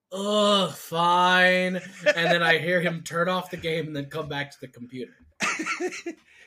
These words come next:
Speaker 2: I'm having a good time with Tears of the Kingdom. You
Speaker 1: It
Speaker 2: have
Speaker 1: looks
Speaker 2: not,
Speaker 1: fun as shit. Don't
Speaker 2: you have
Speaker 1: get me
Speaker 2: not
Speaker 1: wrong.
Speaker 2: played it yet. You haven't played Breath of the Wild yet, is
Speaker 1: I've
Speaker 2: what
Speaker 1: played,
Speaker 2: I
Speaker 1: like,
Speaker 2: learned.
Speaker 1: a little Breath of the Wild, but, like, I didn't beat the game.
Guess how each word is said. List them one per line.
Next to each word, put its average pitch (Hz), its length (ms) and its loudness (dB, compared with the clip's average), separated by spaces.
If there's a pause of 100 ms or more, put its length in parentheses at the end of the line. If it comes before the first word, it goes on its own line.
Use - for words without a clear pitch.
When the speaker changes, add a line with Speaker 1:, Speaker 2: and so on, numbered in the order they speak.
(440)
Speaker 2:
I'm 269 260 4
having 285 280 -2
a 254 60 -6
good 214 220 -8
time 233 220 0
with 196 140 -6
Tears 208 220 -8
of 175 60 -16
the 175 80 -12
Kingdom. 127 340 -12
You 147 120 -2
Speaker 1:
It 170 40 2
Speaker 2:
have 165 120 0
Speaker 1:
looks 294 100 6 (100)
Speaker 2:
not, 196 100 0
Speaker 1:
fun 180 280 2
as 123 100 -4
shit. 151 460 -4 (200)
Don't 196 200 2
Speaker 2:
you 285 80 0
have - 40 2
Speaker 1:
get - 40 -2
me 254 80 0
Speaker 2:
not 233 100 2
Speaker 1:
wrong. 113 380 -8
Speaker 2:
played 214 320 -4
it 196 80 -6
yet. 190 160 -6
You 208 80 -6
haven't 285 180 -4
played 180 220 -8
Breath 156 180 -8
of 151 80 -16
the 143 60 -14
Wild 160 420 -8
yet, 92 220 -18 (140)
is 131 100 -10
Speaker 1:
I've 254 160 2
Speaker 2:
what 254 80 -10
Speaker 1:
played, 330 200 0
Speaker 2:
I 311 40 -2
Speaker 1:
like, 277 240 4
Speaker 2:
learned. 196 100 -2
Speaker 1:
a 190 60 4
little 170 440 2
Breath 214 280 -4
of 226 140 -2
the 226 100 -4
Wild, 226 580 -6
but, 165 300 -4
like, 151 200 -4
I 165 60 -2
didn't 180 220 -4
beat 160 200 -10
the 143 60 -20
game. 113 400 -8